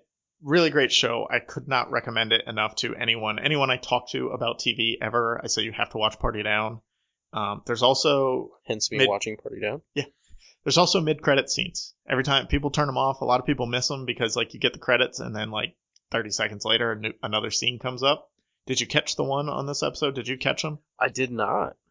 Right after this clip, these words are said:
Speaker 2: I did not
Speaker 1: Oh,
Speaker 2: realize
Speaker 1: yeah.
Speaker 2: there were mid-credit scenes.
Speaker 1: Yes. So now, see, now you got a reason to go back and watch again.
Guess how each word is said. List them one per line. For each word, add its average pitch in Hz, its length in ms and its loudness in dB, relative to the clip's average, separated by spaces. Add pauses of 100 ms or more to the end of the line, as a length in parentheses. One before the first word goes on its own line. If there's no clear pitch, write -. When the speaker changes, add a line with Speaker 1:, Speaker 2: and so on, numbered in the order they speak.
(240)
Speaker 2:
I - 60 -20
did 139 80 -2
not 127 240 8
Speaker 1:
Oh, - 20 4
Speaker 2:
realize 165 320 4
Speaker 1:
yeah. 143 40 -4
Speaker 2:
there 143 80 0
were 127 100 2
mid-credit 151 480 0
scenes. 104 240 -4
Speaker 1:
Yes. 117 340 4
So 120 180 2
now, 135 260 2
see, 135 260 -6
now 120 140 0
you 131 80 4
got 131 120 2
a 123 60 -2
reason 131 280 -6
to 120 40 -10
go 117 220 -2
back 117 240 2
and 117 100 -10
watch 120 240 2
again. - 280 -6